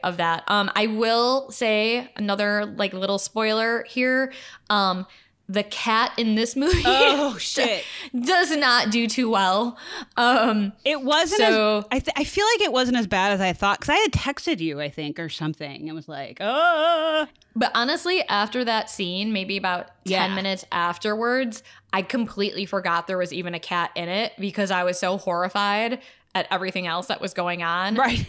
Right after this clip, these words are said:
Speaker 1: I was like, "Oh shit, there was a cat too. Okay, over, I'm over the cat scene." Um, but man, it gets pretty brutal for the people too.
Speaker 2: I was just gonna say, right, really quick about the cat.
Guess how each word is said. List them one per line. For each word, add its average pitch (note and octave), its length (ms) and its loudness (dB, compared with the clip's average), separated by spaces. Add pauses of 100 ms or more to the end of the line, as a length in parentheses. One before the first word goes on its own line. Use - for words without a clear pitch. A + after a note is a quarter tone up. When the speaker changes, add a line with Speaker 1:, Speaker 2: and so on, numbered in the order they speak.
(140)
Speaker 1:
I G#3 80 2
was G#3+ 100 0
like, A3 240 -2
"Oh C4+ 160 4
shit, C4+ 240 0
there G#3 80 0
was G3+ 140 -2
a A3 40 -4
cat A3 340 -2
too. G#3 280 -2
Okay, F#3+ 340 -2
over, - 300 -2
I'm G#3+ 140 0
over A3 240 0
the F#3+ 80 -2
cat F3 300 -2 (180)
scene." E3 360 -6 (300)
Um, F3 480 -4
but - 380 -6
man, G3 480 -2 (400)
it G#3 60 -4
gets C4+ 180 -2
pretty F4 360 2
brutal B3 760 2
for A#3 240 -2
the G3+ 80 0
people A3+ 340 -2
too. F3+ 420 -4 (440)
Speaker 2:
I D4+ 100 4
was B4 200 4
just A4+ 160 0
gonna D#4 160 2
say, B3 260 0
right, G#3+ 360 0
really D4+ 200 2
quick A3 280 -2
about G#3 220 -2
the - 60 -10
cat. F#3 460 0